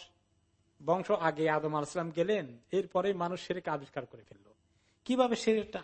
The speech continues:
শিরকটা আসলো, তার ইতিহাস ইমাম ইবনে কাসির রহমতুল্লাহ আলাইহি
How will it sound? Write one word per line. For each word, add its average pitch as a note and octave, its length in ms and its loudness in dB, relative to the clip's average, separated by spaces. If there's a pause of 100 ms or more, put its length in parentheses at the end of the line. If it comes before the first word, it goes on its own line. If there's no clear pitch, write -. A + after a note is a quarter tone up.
শিরকটা D#3+ 400 -8
আসলো, A#3+ 360 -6 (460)
তার F3 200 4
ইতিহাস G3 400 -2
ইমাম F3 360 -4 (480)
ইবনে F#3 240 0
কাসির F#3 360 -6
রহমতুল্লাহ D3+ 400 -4
আলাইহি C3+ 280 -6